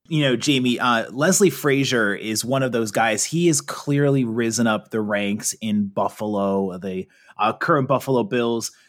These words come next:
defensive coordinator, also an assistant head coach. Uh, he gave, uh,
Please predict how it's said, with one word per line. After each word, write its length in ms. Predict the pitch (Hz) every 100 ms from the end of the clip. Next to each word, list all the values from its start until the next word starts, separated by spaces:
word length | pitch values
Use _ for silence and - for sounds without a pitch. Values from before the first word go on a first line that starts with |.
| -
defensive 480 | 117 165 156 143 131
coordinator, 560 | - 170 160 143 135 107
also 300 | 120 120 127
an 60 |
assistant 420 | 117 - 139 - -
head 220 | 117 104
coach. 440 | - 123 123 -
Uh, 180 | 95 107
he 160 | 127 165
gave, 360 | 185 180 156 143 _ _
uh, 220 | - 107